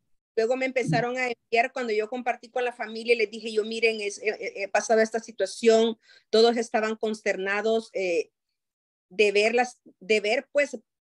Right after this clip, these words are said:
lo que a mí me había afectado, porque sí fue una situación bien dura. Me dijeron, mira, ¿sabes qué? Tienes toda la razón. Ese huracán hizo estragos, botó árboles, levantó techos, eh, hubieron, ah, eh, árboles, eh, ¿cómo se llama? Cables de electricidad que cayeron.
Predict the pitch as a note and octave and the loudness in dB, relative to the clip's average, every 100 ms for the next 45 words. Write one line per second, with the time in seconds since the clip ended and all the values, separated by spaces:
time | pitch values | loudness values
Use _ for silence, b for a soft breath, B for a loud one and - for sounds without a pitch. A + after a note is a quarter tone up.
0 | _ _ _ A3 A#3 A#3 G#3 A#3 C4 B3+ | _ _ _ -4 -2 -2 -4 -2 -2 0
1 | B3 B3+ A#3+ - G#3+ A3+ C4 A3+ G3 - | -2 0 -4 -2 -2 0 -2 -6 -8 -8
2 | G#3+ A#3 A3+ G#3+ G#3+ G#3 A3 G#3+ G#3+ A#3 | -2 0 0 0 -2 0 0 0 4 4
3 | A#3 G#3 G#3 G3+ G#3 A3 A3 G#3+ G3+ - | 4 2 0 -4 -2 -2 0 -2 -6 -2
4 | A3+ A3+ A3+ G3+ - G3+ G#3+ G#3 F#3 - | 2 2 2 -6 -6 -4 -2 -2 -6 -6
5 | A3 A3 A3+ - B B B G#3+ A#3+ A3+ | -4 -2 -4 -8 B B B -2 2 4
6 | G#3 - G#3+ A3+ A3 G3 - G#3+ G#3+ G#3 | 4 2 2 2 0 -4 -2 2 4 4
7 | G#3+ G#3 - F#3+ G3 - G#3 G3+ G3+ G3+ | 0 -2 -8 -4 -4 -2 0 2 0 -2
8 | G#3 G3+ G3+ G3 F#3 - G3 - A3 A3 | -2 -2 -2 -4 -4 -8 -6 2 0 2
9 | A3 G3+ G3+ - B B B G3+ G3+ G3+ | -2 -2 -4 -8 B B B 6 8 6
10 | G#3 G#3+ A3 A3 F3 F#3+ - F#3 - _ | 4 2 2 0 0 0 0 -2 -2 _
11 | _ F#3 G#3+ A3+ A3+ G#3+ F#3+ F3+ G3+ A3 | _ -2 0 2 0 0 -2 -4 -6 -8
12 | A#3 G#3+ G#3+ G3+ G3+ A3 A3 G#3 G3+ G3+ | -4 -2 -2 0 4 4 4 0 -2 -8
13 | - G3+ G3+ G#3+ - F#3 F#3+ A3+ A3+ A3 | -6 -2 -2 -2 -2 -4 0 2 2 0
14 | G#3+ | -6